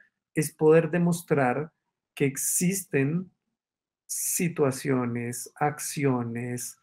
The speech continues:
relaciones sociales que ya se dan en el territorio y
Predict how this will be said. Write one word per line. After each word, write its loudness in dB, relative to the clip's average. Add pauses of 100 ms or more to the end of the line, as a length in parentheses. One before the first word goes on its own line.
(340)
relaciones 4
sociales -4 (420)
que 4
ya 6
se 4
dan 10
en 4
el 4
territorio 0 (560)
y 4